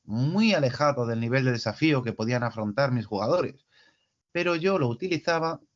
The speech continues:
para ponerle un nombre en la mente de los jugadores a los movimientos de un gran ejército enemigo en una tremenda guerra. Era, pues, un villano, sí,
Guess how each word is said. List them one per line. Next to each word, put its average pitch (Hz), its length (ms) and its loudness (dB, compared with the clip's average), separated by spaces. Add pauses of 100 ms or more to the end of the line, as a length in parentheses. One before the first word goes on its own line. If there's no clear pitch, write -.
(120)
para 180 200 -2
ponerle 160 600 -4
un 139 300 2
nombre 196 480 0
en 113 160 -2
la 110 80 -2
mente 135 260 0
de 113 140 0
los 104 160 -4
jugadores 143 480 -2
a 117 80 -10
los 104 160 -4
movimientos 123 560 0
de 131 80 0
un 147 100 0
gran 135 160 0
ejército 139 380 0
enemigo 143 500 0 (640)
en 107 160 -2
una 143 300 2 (380)
tremenda 113 440 4
guerra. 104 380 -4 (520)
Era, 127 200 0
pues, 214 420 -2
un 123 160 2
villano, 123 480 0
sí, - 340 -2